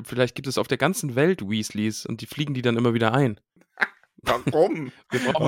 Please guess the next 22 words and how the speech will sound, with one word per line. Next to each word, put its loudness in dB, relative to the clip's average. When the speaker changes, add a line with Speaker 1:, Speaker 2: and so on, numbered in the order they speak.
Speaker 1:
einen -2
Speaker 2:
brauchen 6
Speaker 1:
neuen 0
Speaker 2:
wir -4
wieder 2
einen 4
Speaker 1:
Timmy. 4
Speaker 2:
Ersatz-Weasley? -2
<laughs> -4
Speaker 1:
Ja, 0
ist -2
wie -4
hier, 0
ist, -6
ist, -10
ist -10
Sesamstraße 0
oder 4
Muppets? 0
Mit -4
dem 2
Experimentier-Dude, 2